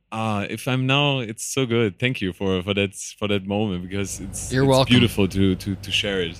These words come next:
Speaker 2: You're welcome. When I wrote the third book in the Cafe
Speaker 1: Yeah.
Speaker 2: series, I talked about the struggles of getting older.
Speaker 1: Yeah.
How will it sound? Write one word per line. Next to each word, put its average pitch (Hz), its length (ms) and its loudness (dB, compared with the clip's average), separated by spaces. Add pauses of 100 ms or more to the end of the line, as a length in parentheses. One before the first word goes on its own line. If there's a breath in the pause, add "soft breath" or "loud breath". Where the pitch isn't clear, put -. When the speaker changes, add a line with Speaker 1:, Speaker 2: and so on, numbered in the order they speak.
Speaker 2:
You're 123 140 2
welcome. 120 300 6
When 131 100 6
I 135 60 4
wrote 160 240 4
the 131 100 4
third 131 360 2
book 123 200 2
in 110 60 2
the 104 80 4
Cafe 104 440 0
Speaker 1:
Yeah. 104 60 2
Speaker 2:
series, 95 680 0 (100)
I 101 120 0
talked - 360 -2
about 98 400 0 (760)
the 110 80 -4
struggles 110 600 0
of 98 120 -4
getting 101 200 0
older. 95 540 0 (100)
Speaker 1:
Yeah. 92 180 0